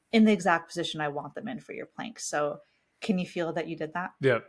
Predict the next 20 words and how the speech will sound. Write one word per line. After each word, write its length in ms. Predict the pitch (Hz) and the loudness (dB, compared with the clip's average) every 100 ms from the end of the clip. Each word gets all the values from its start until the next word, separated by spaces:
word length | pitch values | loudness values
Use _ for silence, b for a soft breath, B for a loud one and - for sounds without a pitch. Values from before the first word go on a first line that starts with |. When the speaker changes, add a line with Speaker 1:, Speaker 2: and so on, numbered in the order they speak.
| 151 | -2
Speaker 2:
yep, 180 | 120 - | -2 2
they're 160 | 123 | 4
all 80 | 117 | 4
set 260 | 107 123 - | 2 -6 -6
now. 160 | 131 127 _ _ _ _ _ _ b b b b b b _ B B B B | -12 -12 _ _ _ _ _ _ b b b b b b _ B B B B
Speaker 1:
Okay, 220 | 226 247 | 4 6
good. 200 | 240 240 | 10 10
So 260 | - 240 208 | 10 6 6
you 180 | 196 | 4
got 280 | 226 294 302 | 8 10 10
all 220 | - 269 302 | 10 12 12
of 120 | 311 | 12
that. 340 | 240 196 190 - _ - | 10 10 6 -2 _ 4
Now 260 | 214 262 | 8 8
you 140 | 262 226 | 8 4
can 140 | 226 | 6
go 120 | 214 | 8
ahead 180 | 208 208 | 6 4
and 120 | 170 | 0
step 420 | - - 165 - | -6 0 0 -2